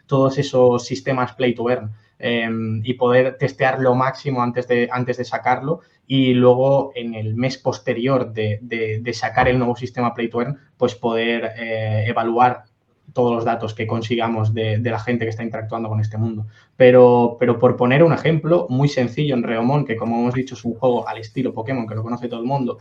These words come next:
que Pokémon básicamente consiste en capturar, eh, los Pokémon más raros que, que consigas y eso, pues, te da una exclusividad, pues Reomon es lo mismo. La idea es, em, capturar Reomons y hay diferentes rarezas y, mm,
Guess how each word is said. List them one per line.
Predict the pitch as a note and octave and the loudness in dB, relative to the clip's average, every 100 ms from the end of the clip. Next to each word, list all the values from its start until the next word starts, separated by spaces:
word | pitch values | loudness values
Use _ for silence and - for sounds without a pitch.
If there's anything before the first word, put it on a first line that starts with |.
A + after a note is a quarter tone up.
| _ | _
que | G#2+ | -14
Pokémon | A2+ B2 B2 | -8 -4 -2
básicamente | A#2+ A#2+ A#2 A#2+ A#2 | -2 -4 -4 -4 -6
consiste | A2 C#3 B2+ | -6 -6 -6
en | A2+ - - | -8 -12 -18
capturar, | - B2 - B2+ C3+ B2 - _ _ - | -2 0 2 4 4 4 -2 _ _ -2
eh, | B2+ A#2+ A#2 A#2 | 0 2 0 0
los | A2+ | -2
Pokémon | - A2 C3+ B2+ A#2+ | -2 0 2 4 2
más | A#2 | 0
raros | A#2+ C3+ B2 A#2+ | 2 2 2 0
que, | A#2 A2+ A2+ | -4 -2 -2
que | A#2 A2 | -4 -4
consigas | A2 A#2 D#3 D#3+ D#3+ | -4 -2 0 2 2
y | B2+ A#2 | 0 -2
eso, | - A2+ A2 | -2 -2 -2
pues, | G#2+ A2 | -4 -8
te | A2 | -2
da | A#2 | 0
una | A#2 | -2
exclusividad, | A2+ A2+ A2 A#2 C#3 - - _ | -4 -8 -4 0 0 0 -8 _
pues | A#2 | -2
Reomon | A2+ C3+ C3 | 0 0 0
es | A2 | 0
lo | |
mismo. | C3 - A2 - - | 0 -2 -4 -8 -6
La | A#2 | 0
idea | A#2+ B2+ | 4 4
es, | C3+ - - _ | 4 -2 -16 _
em, | A#2 A#2 A#2 A2+ A2 | -6 -2 0 -2 -4
capturar | A2 G#2+ B2 B2+ | -4 -2 2 4
Reomons | A#2+ C3 F#3 A3 - _ | 4 4 4 4 -2 _
y | A#2+ | -8
hay | G#2 A2 | -4 -4
diferentes | A2 A#2 A2 A2+ | -4 -4 -4 -2
rarezas | A#2 D3 F3 F3+ - _ _ - | 0 0 0 -2 -6 _ _ -2
y, | C#3+ C#3 | 0 2
mm, | B2+ A#2+ A2+ A2 | 4 2 0 -2